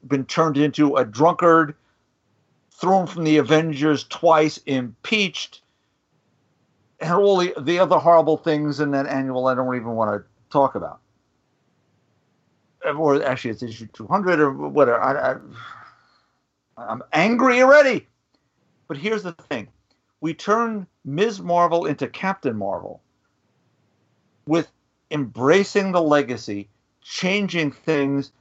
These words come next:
not being in the bathing suit with the, the boots and the whole mess, and now it's the military basis of Carol Danvers, her backstory.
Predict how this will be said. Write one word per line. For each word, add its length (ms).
not 520
being 300
in 220
the 160
bathing 400
suit 400
with 300
the, 200
the 180
boots 440
and 120
the 140
whole 200
mess, 380
and 560
now 520
it's 500
the 100
military 800
basis 680
of 160
Carol 360
Danvers, 540
her 320
backstory. 800